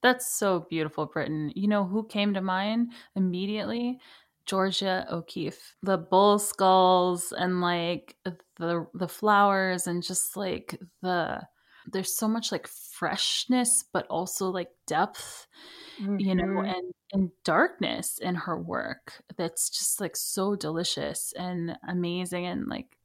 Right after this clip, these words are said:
Speaker 1: kinda gets, it gets into your skin. You're like, "Oh, that's real. <laughs> That's a real situation. This person's been hanging out with this."
Speaker 2: Yeah. I mean, like, so many of her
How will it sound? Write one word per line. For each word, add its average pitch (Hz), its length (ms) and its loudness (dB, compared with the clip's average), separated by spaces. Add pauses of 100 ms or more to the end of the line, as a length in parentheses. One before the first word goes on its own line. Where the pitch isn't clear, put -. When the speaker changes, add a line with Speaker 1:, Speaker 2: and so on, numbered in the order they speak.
Speaker 1:
kinda 185 260 -4
gets, - 500 -8 (440)
it 202 160 0
gets 214 240 2
into 214 280 2
your 170 140 -4
skin. 185 300 -4
You're 143 120 -4
like, - 160 -4
"Oh, 135 200 0
that's - 300 -6
real. 139 440 -4
<laughs> - 40 -8
That's 214 140 6
a 226 80 6
real 220 260 12
situation. 202 640 4
This 196 180 -2
person's 208 480 2
been 180 220 0
hanging 196 480 6
out 185 260 6
with - 180 -2
this." - 500 -2 (320)
Speaker 2:
Yeah. 233 200 10
I 208 140 4
mean, 208 280 2
like, 202 200 0
so 214 220 4
many 208 380 2
of 190 80 -2 (100)
her 196 400 4